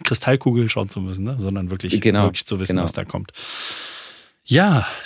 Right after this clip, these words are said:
Speaker 1: das ist, äh, ja, ich finde das, äh, super spannend und wirklich eine, eine echte Erfolgsstory, die ihr da, äh, gebaut habt oder jetzt auch, äh, millionenfach baut.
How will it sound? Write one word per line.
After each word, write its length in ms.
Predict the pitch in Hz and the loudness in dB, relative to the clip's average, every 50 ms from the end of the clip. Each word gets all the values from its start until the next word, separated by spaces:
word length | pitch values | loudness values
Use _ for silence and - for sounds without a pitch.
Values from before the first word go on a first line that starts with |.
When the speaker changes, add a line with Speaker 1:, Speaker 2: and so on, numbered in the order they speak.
| - | -10
Speaker 1:
das 220 | - 113 107 - - | -8 -6 -6 -6 -4
ist, 220 | 123 - - - | -4 -4 -4 -2
äh, 320 | 107 110 113 110 110 113 113 | -2 -2 0 0 0 0 0
ja, 260 | 117 120 113 98 - | 0 0 0 -2 -4
ich 100 | - - | -6 -6
finde 220 | - 165 160 156 | -4 -2 0 0
das, 160 | 131 - - | -2 -2 -6
äh, 400 | - 117 117 107 104 - 113 107 107 | -8 -6 -6 -6 -6 -8 -8 -8 -4
super 300 | 107 113 156 - - 151 | 0 0 0 0 0 -2
spannend 340 | - - 135 135 139 131 120 | 0 0 0 -2 0 -2 -2
und 240 | 107 107 120 - | -4 -6 -6 -4
wirklich 220 | - 131 123 - - | -6 -6 -4 -2 -2
eine, 160 | 113 104 104 | -2 -2 -2
eine 240 | - 107 113 110 - | -4 -6 -6 -6 -6
echte 240 | - - - - 80 | -8 -6 -4 -4 -4
Erfolgsstory, 640 | - - - 123 135 123 - - 110 104 104 101 | -4 -4 -4 -4 -2 -2 -2 -2 0 0 0 0
die 100 | 95 101 | 0 0
ihr 160 | 95 98 95 92 | 0 0 0 0
da, 300 | 98 95 92 92 - - | 0 -2 -2 -2 -4 -4
äh, 240 | 98 98 95 95 92 | -6 -6 -4 -4 -4
gebaut 500 | 98 101 90 92 95 104 127 160 - - | -4 -6 -4 -2 0 0 0 0 0 -2
habt 200 | 113 104 - - | -2 -2 -2 -4
oder 200 | 110 110 104 98 | -2 0 0 0
jetzt 240 | 98 101 107 - - | 0 -2 -4 -4 -4
auch, 220 | 110 101 92 - | -4 -4 -4 -4
äh, 160 | 110 110 101 - - _ | -6 -6 -6 -8 -8 _
millionenfach 600 | - 117 113 113 120 117 110 101 - - 135 - - | 0 2 4 4 4 4 2 2 2 0 0 0 0
baut. 380 | - 98 95 107 147 175 - | 0 2 4 4 2 2 -2